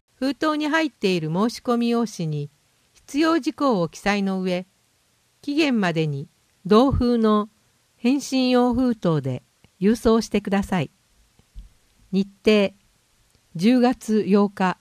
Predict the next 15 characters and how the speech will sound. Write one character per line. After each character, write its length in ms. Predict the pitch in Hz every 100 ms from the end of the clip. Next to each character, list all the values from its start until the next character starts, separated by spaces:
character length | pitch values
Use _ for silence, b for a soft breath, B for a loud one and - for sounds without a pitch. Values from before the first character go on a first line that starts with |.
| _ 143
土 160 | 170
曜、 240 | 233 170 - _ _ _ _ _ _ - -
九 260 | 208 233 233 226
日 260 | 220 208 - _
日 320 | 160 170 - 220
曜、 320 | 214 120 - _ _ _ _ _ _
二 160 | 226 240
十 200 | 226 180
九 180 | -
日 460 | 226 202 - 139 - _ 139
土 160 | 156
曜、 300 | 196 202 139 - _ _ _ _ _
三 320 | - 240 311 262
十 180 | 262
日 480 | 233 170 - - -